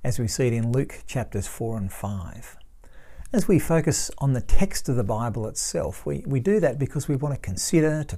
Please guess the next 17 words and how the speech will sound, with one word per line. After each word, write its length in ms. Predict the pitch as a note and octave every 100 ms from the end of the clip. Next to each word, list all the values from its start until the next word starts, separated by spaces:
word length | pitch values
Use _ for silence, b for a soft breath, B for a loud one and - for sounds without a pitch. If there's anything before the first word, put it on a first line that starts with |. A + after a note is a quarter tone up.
| -
ponder, 580 | - D3 C#3+ C#3 C3+ C3+ B B B B
and 160 | C#3
to 60 | -
talk 400 | - - E3 -
with 300 | C#3 A2 G2
God 480 | D#3+ C#3+ A#2 G#2+ -
about 380 | - - D#3+ D#3+
our 180 | B2+ A2+
observations 760 | G2+ G2+ F#2+ F#2 - F#2 F#2
there 180 | G2+ G2
in 80 | F#2+
the 80 | G2
text. 500 | - G2+ - - - B B B B B B
In 140 | D3+
this 180 | F3 E3
way, 180 | D#3 D3
we're 300 | C#3+ C#3+